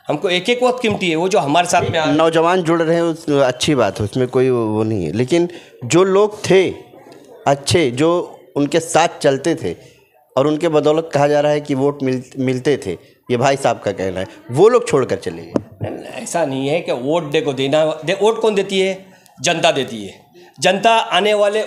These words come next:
Speaker 1: वक्त में बताएगी कि वोट किसको ज़्यादा मिलता है,
Speaker 2: लेकिन
Speaker 1: किसको
Speaker 2: जनता
Speaker 1: नहीं।
Speaker 2: भी ऐसे वोट नहीं दे देती ना, जनता को भी लोग जागते हैं, बताते हैं, समझाते हैं।
Speaker 1: देखो आपको बता दूं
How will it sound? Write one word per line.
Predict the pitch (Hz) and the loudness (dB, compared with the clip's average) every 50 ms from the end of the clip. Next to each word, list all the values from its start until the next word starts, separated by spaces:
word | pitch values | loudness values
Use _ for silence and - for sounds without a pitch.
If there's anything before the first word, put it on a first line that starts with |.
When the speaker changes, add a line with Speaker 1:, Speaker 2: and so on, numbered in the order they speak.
| - | 0
Speaker 1:
वक्त | 180 208 208 208 - 196 | 2 0 0 0 -2 -2
में | 208 196 | 0 0
बताएगी | 175 175 170 190 185 185 185 180 202 196 | 0 0 2 2 2 0 0 -2 -4 -4
कि | 208 208 | -2 -2
वोट | 180 175 190 185 185 - | 0 0 -2 -2 -4 -6
किसको | 175 - - - - 196 | -8 -8 -6 -4 -2 0
ज़्यादा | 175 175 165 156 180 180 | 0 2 2 2 2 0
मिलता | 185 175 196 196 | 0 0 -2 -2
है, | 180 | 0
Speaker 2:
लेकिन | 156 160 156 | 0 0 0
Speaker 1:
किसको | 151 151 | 2 2
Speaker 2:
जनता | 196 190 | 2 2
Speaker 1:
नहीं। | 190 196 | 2 2
Speaker 2:
भी | 202 185 | 2 2
ऐसे | 165 160 - 190 | 2 2 2 2
वोट | 180 180 185 185 - | 2 2 0 0 0
नहीं | 156 160 180 190 | 0 0 0 2
दे | 151 131 117 | 0 0 0
देती | 107 113 110 107 127 131 | 0 -2 -4 -2 -2 -2
ना, | 165 226 208 | 0 0 0
जनता | 147 135 123 123 117 156 175 | 0 0 -2 0 -2 -2 -4
को | 170 - 175 | -2 -2 -2
भी | 165 170 | 0 0
लोग | 165 160 170 170 147 | 0 0 0 0 2
जागते | 135 131 127 - - 175 | 0 0 0 0 -2 -2
हैं, | 175 165 160 139 117 | -2 -2 -2 0 0
बताते | 127 127 - 131 131 127 - 165 170 | -2 0 0 0 -2 0 0 -2 0
हैं, | 151 151 135 | 0 0 -2
समझाते | 127 - 131 135 127 123 131 135 131 - 175 170 156 | -2 -2 -2 0 0 0 0 0 0 0 0 0 0
हैं। | 139 123 110 98 - - - - _ _ _ - - - - - - - - - - - - - - - - - - _ _ _ - | 0 -2 -4 -6 -8 -14 -20 -20 _ _ _ -20 -20 -20 -20 -20 -20 -20 -20 -20 -20 -20 -20 -20 -20 -20 -20 -20 -20 _ _ _ -8
Speaker 1:
देखो | 170 190 196 226 | -6 -2 0 0
आपको | 208 185 - - 196 | 0 -2 -2 -4 -4
बता | - 165 160 - 165 151 | -4 -2 -2 0 0 0
दूं | 151 165 | -2 -4